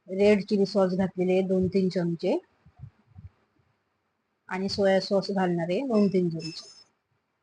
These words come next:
बघा, हे दोन्ही घातलेले आहे.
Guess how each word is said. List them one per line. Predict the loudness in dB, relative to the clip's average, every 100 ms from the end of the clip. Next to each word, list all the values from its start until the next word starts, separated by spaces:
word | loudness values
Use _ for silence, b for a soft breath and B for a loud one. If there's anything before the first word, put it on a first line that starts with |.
| _
बघा, | -20 -18 -18 -18 _ _ -20 -18 -20 _ _ _
हे | -10
दोन्ही | -8 -4 -4
घातलेले | -4 -4 -4 -2
आहे. | -2